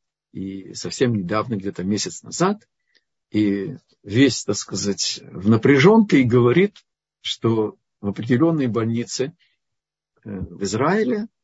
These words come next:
отказываются оперировать его маму,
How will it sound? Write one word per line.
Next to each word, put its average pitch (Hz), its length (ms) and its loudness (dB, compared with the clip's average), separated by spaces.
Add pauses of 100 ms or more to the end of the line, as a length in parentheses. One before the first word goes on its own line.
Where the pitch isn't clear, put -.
(720)
отказываются 156 1000 -4 (140)
оперировать 107 800 -2 (260)
его 95 300 -6
маму, 180 420 -2